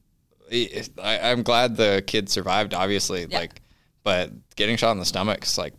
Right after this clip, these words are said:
Speaker 1: probably one of the most painful ways to die.
Speaker 2: Oh,
Speaker 1: 'Cause
Speaker 2: that
Speaker 1: there's, like,
Speaker 2: sounds agonizing.
Speaker 1: your intestines, like, or stomach could rupture and get all stuff in, inside you, and then,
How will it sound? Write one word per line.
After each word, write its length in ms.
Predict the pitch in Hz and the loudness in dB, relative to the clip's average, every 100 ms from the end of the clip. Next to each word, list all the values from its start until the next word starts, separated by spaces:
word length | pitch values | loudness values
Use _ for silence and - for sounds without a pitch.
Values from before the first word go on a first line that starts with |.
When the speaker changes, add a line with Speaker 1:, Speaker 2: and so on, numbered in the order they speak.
| - | -6
Speaker 1:
probably 200 | 98 104 | -2 0
one 100 | 95 | 0
of 60 | |
the 60 | 87 | -2
most 220 | 87 - | -6 -8
painful 460 | - 90 90 95 87 | -6 -4 -4 -2 -4
ways 240 | 82 80 | -4 -6
to 60 | - | -6
die. 280 | 80 58 - | -6 -4 2
Speaker 2:
Oh, 300 | 226 233 220 | 2 2 0
Speaker 1:
'Cause 120 | - | 2
Speaker 2:
that 20 | |
Speaker 1:
there's, 240 | 214 202 214 | 2 2 2
like, 200 | - - | 2 -2
Speaker 2:
sounds 100 | - - | -12 -10
agonizing. 920 | 156 165 165 156 139 120 - - - 135 | -4 -4 -4 -6 -8 -12 -14 -16 -14 2
Speaker 1:
your 160 | 135 | 2
intestines, 1000 | 120 - 113 - 127 117 110 110 110 107 | 4 2 2 4 4 4 4 2 0 2
like, 440 | 110 104 104 - - | 4 4 2 -4 -4
or 80 | 113 | -4
stomach 380 | - 107 107 - | 0 0 0 -2
could 160 | 107 | -4
rupture 540 | 104 104 - - 107 101 | 2 2 2 0 2 2
and 160 | 95 | 0
get 100 | 98 | 0
all 240 | 98 95 92 | 2 4 2
stuff 580 | - - - 95 - - | 0 -2 2 0 0 -6
in, 260 | 98 95 - | -4 -6 -6
inside 540 | 104 98 85 92 95 | -6 -4 0 0 0
you, 280 | 104 101 104 | 0 2 2
and 160 | 95 92 | 0 0
then, 340 | 90 87 87 | -2 -2 -8